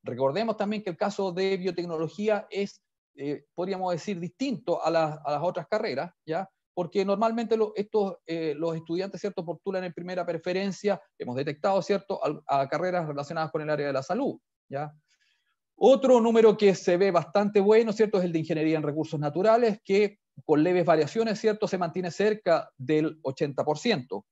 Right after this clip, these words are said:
Es una cifra muy buena, ¿cierto?, en términos de primera preferencia, porque eso significa que cuando incluso tenemos, eh, postulaciones bajas, ¿cierto?, la probabilidad de que esos estudiantes se matriculen en la carrera es alta, ¿ya?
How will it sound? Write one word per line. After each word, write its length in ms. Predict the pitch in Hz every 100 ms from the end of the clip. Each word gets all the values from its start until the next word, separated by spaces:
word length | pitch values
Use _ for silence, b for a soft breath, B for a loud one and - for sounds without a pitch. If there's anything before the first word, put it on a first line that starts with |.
| -
Es 120 | 170
una 140 | 175
cifra 260 | 160 175 160
muy 200 | 175 175
buena, 380 | 170 214 208 170
¿cierto?, 540 | 196 196 - 202 - b b
en 100 | 147
términos 260 | 180 180 170
de 100 | 165
primera 320 | 151 165 165
preferencia, 540 | 151 160 170 202 226
porque 420 | 208 175 - 165 160 B
eso 140 | - 165
significa 520 | 175 190 175 240 220
que 160 | 190 180
cuando 420 | 180 175 180 - _
incluso 440 | 156 151 240 226 220
tenemos, 480 | 202 214 208 180 - -
eh, 240 | 160 151
postulaciones 640 | 147 156 175 160 147 165 131
bajas, 400 | 220 269 320 -
¿cierto?, 480 | 240 233 - 233 - b -
la 160 | 165
probabilidad 420 | 165 160 160 202
de 80 | 202
que 60 | 185
esos 140 | 214
estudiantes 380 | 180 175 180 165
se 100 | 175
matriculen 680 | 170 165 170 262 294 302 285 _ _
en 140 | 202 233
la 100 | 226
carrera 380 | 220 233 226 202
es 160 | 160
alta, 340 | 147 117 - - _ _
¿ya? 240 | 127 147